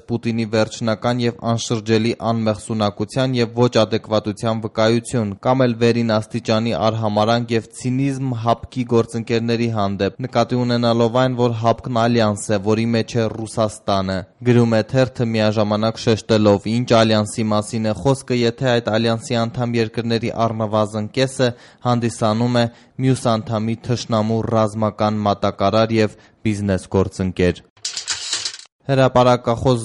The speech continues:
Զորի Բալայանը Հայոց Աշխարհ օրաթերթում հանդես է եկել հոդվածով՝ ի պաշտպանություն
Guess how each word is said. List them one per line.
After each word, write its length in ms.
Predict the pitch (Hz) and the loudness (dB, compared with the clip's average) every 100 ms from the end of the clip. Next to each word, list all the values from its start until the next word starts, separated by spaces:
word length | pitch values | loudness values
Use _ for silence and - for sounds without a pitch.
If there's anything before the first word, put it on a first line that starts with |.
| 110 | 0
Զորի 240 | 120 117 117 | 4 4 2
Բալայանը 640 | 110 110 110 120 127 139 | 2 2 4 2 2 0
Հայոց 380 | 135 127 123 117 | 2 2 2 2
Աշխարհ 380 | 110 113 117 107 | 0 0 -2 2
օրաթերթում 720 | 107 107 104 117 110 - 131 | 2 2 0 -4 -4 -4 -4
հանդես 380 | 120 110 110 113 | -2 -4 -2 -4
է 120 | - 113 | -2 0
եկել 400 | 110 - 120 120 - - _ | 0 2 0 0 -6 -20 _
հոդվածով՝ 640 | 123 117 117 113 135 139 - | 0 2 2 4 6 4 2
ի 140 | 127 | -4
պաշտպանություն 840 | - 110 - 113 110 107 101 127 | 0 0 0 0 0 -2 -2 -2